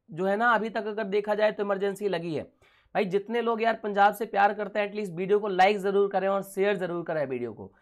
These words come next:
हम यहाँ पे we are already fifty, पचास के आसपास हैं हम लोगों से, थर्टी सेवन लोगों ने अपना अटेंडेंस मार्क किया हुआ है। डेली मैं आपके लिए एक स्टेट लेकर के आ रहा हूँ so that आपकी लर्निंग अच्छी हो सके और आपका स्टैटिक जीके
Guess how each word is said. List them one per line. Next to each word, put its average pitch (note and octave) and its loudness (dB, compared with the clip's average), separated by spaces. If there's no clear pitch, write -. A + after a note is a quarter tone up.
हम G#3 2
यहाँ G#3+ 4
पे A#3 -2
we G3 -4
are G#3+ 6
already G3+ 2
fifty, G#3+ -6
पचास F#3+ 4
के A3 0
आसपास G3+ 4
हैं G3+ 0
हम G3 -2
लोगों G3+ 0
से, G3 -6
थर्टी F3+ -4
सेवन F#3 -4
लोगों F#3+ -2
ने G3 -2
अपना F#3 -4
अटेंडेंस F#3 -4
मार्क F#3 0
किया F#3 4
हुआ F3+ 4
है। E3+ 0
डेली G3+ 2
मैं B3+ 0
आपके A3 0
लिए A3+ -2
एक A3 -8
स्टेट G#3 0
लेकर G#3 0
के G3+ -4
आ G3 8
रहा G3+ 6
हूँ G#3 0
so G3+ -6
that G3 2
आपकी F#3 0
लर्निंग F#3 -2
अच्छी G3 -4
हो F#3 2
सके F#3 -4
और F#3 4
आपका F#3 2
स्टैटिक E3+ -8
जीके E3+ 0